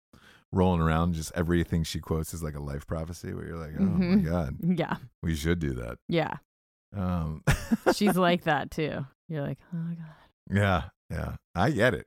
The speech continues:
Speaker 1: I, like,
Speaker 2: Mm.
Speaker 1: I, I, I understand the whole shit now, you know?
Speaker 2: Right.
Speaker 1: Where you're like, "I wouldn't wanna date somebody <laughs> like that. It'd be a nightmare."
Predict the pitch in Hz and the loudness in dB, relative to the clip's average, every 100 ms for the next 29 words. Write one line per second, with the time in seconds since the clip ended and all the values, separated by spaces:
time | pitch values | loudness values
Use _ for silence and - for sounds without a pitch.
0 | - 95 95 92 113 135 127 151 165 170 | -2 0 2 2 2 4 4 6 4 4
1 | 135 143 117 95 87 90 78 - 71 - | 2 2 4 4 4 2 0 -4 -6 -6
2 | 64 - - 90 82 202 156 - - _ | -10 -10 -8 0 4 4 2 -4 -14 _
3 | - 82 82 82 - 113 113 92 82 76 | 0 2 2 2 4 4 6 2 2 2
4 | 82 - - - 82 - - - 62 - | 0 0 -8 -12 -10 -8 -8 -8 -8 -8
5 | 67 67 - 69 50 76 53 | -8 -10 -10 -12 -8 -8 -10